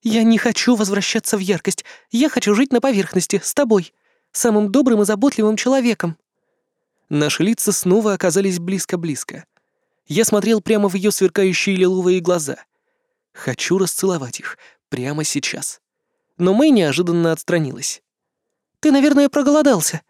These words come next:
сказала она, отведя взгляд. «Давай я приготовлю что-нибудь перекусить». «Да, конечно». Я кивнул,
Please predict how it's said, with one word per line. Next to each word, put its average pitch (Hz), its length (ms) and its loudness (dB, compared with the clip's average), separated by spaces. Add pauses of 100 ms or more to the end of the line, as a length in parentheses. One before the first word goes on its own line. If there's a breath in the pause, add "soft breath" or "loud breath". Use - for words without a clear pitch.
(180)
сказала 139 520 0
она, 185 200 2
отведя 143 280 0
взгляд. 160 380 -6 (680)
«Давай 277 240 4
я 285 120 2
приготовлю 202 440 0
что-нибудь 202 600 0
перекусить». - 640 -2 (760)
«Да, 196 260 0
конечно». 175 560 0 (580)
Я 190 220 0
кивнул, 190 520 0